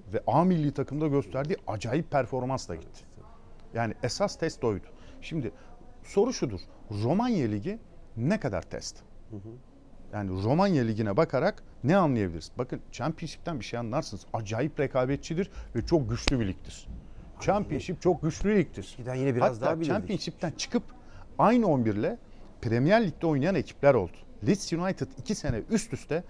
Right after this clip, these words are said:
Speaker 1: Championship kadrosuyla oynadı Premier Lig'de. O kadar güçlüdür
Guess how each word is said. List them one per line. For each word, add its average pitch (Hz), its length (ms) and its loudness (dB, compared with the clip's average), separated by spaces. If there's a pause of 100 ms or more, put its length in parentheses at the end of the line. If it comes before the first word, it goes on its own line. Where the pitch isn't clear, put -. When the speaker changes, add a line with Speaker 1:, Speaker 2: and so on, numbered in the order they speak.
(260)
Speaker 1:
Championship - 560 -4
kadrosuyla 135 560 2
oynadı 107 280 2 (320)
Premier 131 420 4
Lig'de. 67 280 -6 (360)
O 208 140 12
kadar 156 280 2
güçlüdür 135 500 0